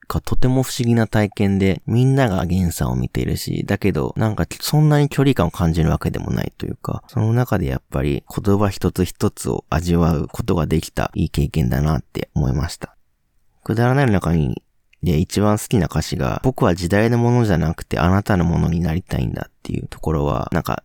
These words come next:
逆に今、ちょっと深読みしてしまうところもあるんですけども、でもね、なんか、この曲の本心は、僕はここなんじゃないかなっていうふうに思いますね。まあ、星野源さんのオフィシャルのチャンネルで、えー、ライブの時の映像が出てますので、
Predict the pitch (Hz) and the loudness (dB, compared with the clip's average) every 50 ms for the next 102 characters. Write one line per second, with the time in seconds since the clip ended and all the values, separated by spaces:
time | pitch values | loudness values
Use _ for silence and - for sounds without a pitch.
0 | _ - - 98 123 135 - - 196 196 185 - 185 220 202 160 113 92 - _ | _ -8 -6 -2 -2 0 2 4 6 6 6 6 6 6 6 6 4 2 -2 _
1 | _ _ - - - _ - - - - - - - 147 _ - 92 78 - - | _ _ -20 -20 -20 _ -20 -20 -20 -20 -12 -6 -6 -6 _ -2 -4 -2 0 2
2 | 104 104 101 101 101 - 117 107 - 139 131 101 - - 107 - 139 - - 95 | 4 4 4 4 2 2 2 2 4 6 4 4 4 0 0 0 0 0 0 -2
3 | - - - - 147 156 139 117 92 87 85 - - - 67 67 67 82 85 73 | -10 -8 -2 0 2 2 2 2 2 2 0 -2 -2 -4 -2 0 0 0 0 0
4 | - - 135 135 131 110 92 87 82 82 90 98 98 92 - - 65 - - _ | -2 0 0 2 2 4 4 4 4 4 2 2 0 -2 -4 -6 -8 -8 -8 _
5 | - - 160 - - - 117 120 127 123 - 131 120 - - 120 113 107 104 - | -16 -16 -14 -8 -4 0 2 2 2 2 2 0 -2 0 2 2 2 2 2 0
6 | - - - 123 117 110 101 - - - 76 65 50 50 50 - - - - - | -4 -4 0 0 2 2 2 0 0 -2 -2 -2 -2 -4 -6 -8 -10 -14 -12 -6
7 | - 95 110 113 - 135 - 135 127 - 135 131 123 107 - - - 50 50 - | -2 -2 -2 0 0 0 0 0 0 2 2 4 4 2 0 -2 -6 -8 -10 -10
8 | - - - 50 50 - - - - - - - - - - - - - - 73 | -10 -10 -8 -8 -8 -8 -8 -8 -8 -8 -6 -6 -6 -6 -8 -8 -8 -8 -6 -4
9 | 71 52 50 50 - - - - - - - - - - - - - - - 165 | -4 -4 -4 -4 -6 -6 -6 -6 -6 -4 -4 -4 -6 -6 -4 -4 -2 0 0 0
10 | 143 143 110 92 87 90 87 87 85 - 71 73 71 90 87 - - 92 90 92 | 2 4 4 4 4 4 4 2 2 2 0 0 0 0 -2 -2 0 0 2 2
11 | 92 87 - - 90 87 87 85 82 80 90 92 110 131 131 - - _ - - | 2 0 0 0 0 0 2 2 2 0 0 0 2 0 0 0 -4 _ -20 -20
12 | _ _ _ _ _ _ _ _ _ - - 71 90 85 85 87 90 98 95 95 | _ _ _ _ _ _ _ _ _ -8 -4 -2 0 2 2 2 2 4 4 4
13 | 98 95 98 98 90 - 95 87 - - 71 67 73 71 71 80 - 69 67 67 | 4 4 4 4 4 4 2 0 2 0 0 2 2 2 0 0 -2 -2 -4 -2
14 | - - - - - 65 76 73 - - 60 65 - - - - - - - - | -2 -4 -6 -4 -2 -2 -2 0 0 -2 -2 0 -2 -2 -2 -4 -6 -6 -4 -4
15 | - - - - | -6 -6 -6 -12